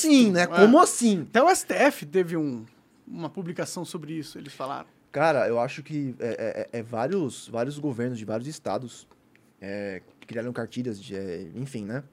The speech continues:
Speaker 1: Eles têm vários documentos oficiais com
Speaker 2: Isso começou nos Estados Unidos, inclusive, essa
Speaker 1: Sim,
Speaker 2: onda toda, viu?
Speaker 1: sim.
Speaker 2: Essa cultura toda a gente importou de lá.
Speaker 1: Sempre, né? Sempre,
Speaker 2: Sim.
Speaker 1: sempre.
Speaker 2: A gente importa coisa boa, mas importa muita coisa ruim de lá
Speaker 1: S-,
Speaker 2: também.
Speaker 1: com certeza,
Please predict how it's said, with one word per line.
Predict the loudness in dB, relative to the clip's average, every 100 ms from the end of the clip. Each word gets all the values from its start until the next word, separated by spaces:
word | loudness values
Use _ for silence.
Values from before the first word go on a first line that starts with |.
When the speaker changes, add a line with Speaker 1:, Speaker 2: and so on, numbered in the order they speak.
| _ _ -14
Speaker 1:
Eles | -10
têm | -4
vários | -4
documentos | -4 -6 -6
oficiais | -8 -2 0 0 -2 -10 _ -20
com | -18 -18 -20 _ _ _ _ -20
Speaker 2:
Isso | -6
começou | -2 0 -2
nos | 2
Estados | 0 2
Unidos, | 2 2 0
inclusive, | -4 -6 -4 -4
essa | -2
Speaker 1:
Sim, | -2
Speaker 2:
onda | 0 -2
toda, | 0 -4 -4
viu? | -6
Speaker 1:
sim. | -6 -6 -8
Speaker 2:
Essa | -8 -8
cultura | -6 -6 -2 0
toda | 0 -2 0
a | 0
gente | 0 -2
importou | 0 -2 0 -2
de | 0
lá. | -4
Speaker 1:
Sempre, | -2 -4 -4 -4
né? | -6 -8 -12 _
Sempre, | -6 -4 -4
Speaker 2:
Sim. | _ _ _ -10
Speaker 1:
sempre. | -10 -10 -20 _ -20 -20 -20 _ -4
Speaker 2:
A |
gente | -2
importa | 4 4 4
coisa | 2 2
boa, | 4 4
mas | 6 4
importa | 2 0 0
muita | -2 -2
coisa | -2 0 0
ruim | 0
de | -2
lá | -2
Speaker 1:
S-, | -2
Speaker 2:
também. | -4 -2
Speaker 1:
com | 0
certeza, | -2 -2 -2